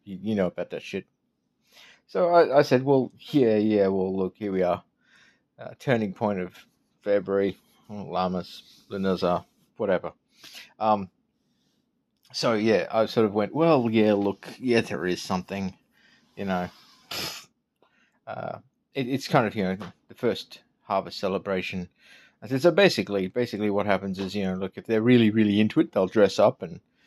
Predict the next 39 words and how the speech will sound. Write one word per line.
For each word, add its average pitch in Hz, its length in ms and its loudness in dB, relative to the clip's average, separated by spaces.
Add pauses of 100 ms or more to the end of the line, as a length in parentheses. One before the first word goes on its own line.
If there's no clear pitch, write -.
(240)
you 104 80 -8
know, 90 120 -6 (540)
flail 104 240 2
about 101 280 6
a - 20 -2
bit 107 340 -2
and 92 220 -6
make 101 180 -2
some 95 140 -8
bread, 101 380 4
and 87 260 -6 (1120)
there'll 107 120 -8
be 104 100 0
much 104 280 0
congenial 101 420 -2
backslapping 95 720 0
and 90 340 -6
self-congratulation 95 920 0
at 90 240 0
how 90 160 0
things 95 240 -6
are 95 40 -8
going, 90 440 -4 (480)
which 135 400 -2 (240)
I, 131 200 -2 (280)
is 127 140 -10
only 143 160 -2
half 113 240 -4
a - 20 -8
joke. 117 400 2 (300)
Okay, 107 140 -4
that's, - 280 -10
that's - 180 -20
what 117 120 -6
it - 40 -16
should 120 160 -8
be. 120 140 0
It's - 240 -14
the 95 260 -6